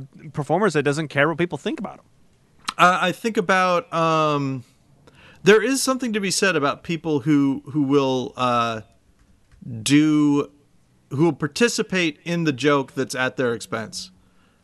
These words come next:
Speaker 2: and, and sometimes rise above because of it. Neil Patrick Harris, uh, in the Harold and Kumar Go to White Castle thing.
Speaker 1: Right, yeah.
Speaker 2: He,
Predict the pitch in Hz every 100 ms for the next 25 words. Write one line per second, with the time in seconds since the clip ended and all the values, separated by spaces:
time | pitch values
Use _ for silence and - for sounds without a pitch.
0 | _ - 143 147 143 - 165 165 143 226
1 | 220 208 170 143 156 170 147 135 160 143
2 | 131 180 127 117 170 190 190 175 123 170
3 | 160 120 - - 135 131 123 120 101 _
4 | _ _ _ _ 143 143 139 135 131 151
5 | 156 147 139 - 147 139 131 135 123 127
6 | 127 127 110 - 113 107 _ _ _ _
7 | _ _ _ _ _ 139 120 107 113 98
8 | - - 107 92 85 - 165 170 170 165
9 | -